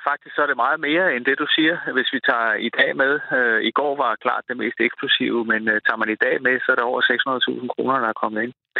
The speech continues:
Øh, altså, vi var overrasket i går, i, da vi, øh, kom på arbejde, fordi at, at, øh, vi også pludselig har fået en masse mails om nogle adoptionsbeviser.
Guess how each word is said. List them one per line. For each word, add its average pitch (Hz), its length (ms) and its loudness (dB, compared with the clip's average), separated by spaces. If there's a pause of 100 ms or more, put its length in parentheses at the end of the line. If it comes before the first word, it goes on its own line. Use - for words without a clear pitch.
(680)
Øh, 107 680 2 (220)
altså, 147 160 0 (120)
vi 143 80 2
var 139 140 0 (120)
overrasket 147 480 0
i 120 40 0 (100)
går, 127 260 0
i, 120 300 -6
da 127 60 4
vi, 113 200 -2 (220)
øh, 95 200 -4 (400)
kom 113 160 0
på 113 80 0
arbejde, 110 420 0 (100)
fordi 110 340 -2
at, 101 300 2 (120)
at, 104 300 2
øh, 92 240 0
vi 110 100 4
også - 200 0 (140)
pludselig 127 280 2
har 107 160 -4
fået 117 200 0
en 113 80 -4
masse 110 260 0
mails 131 380 0 (240)
om 110 180 0
nogle 101 420 -2
adoptionsbeviser. 117 920 -2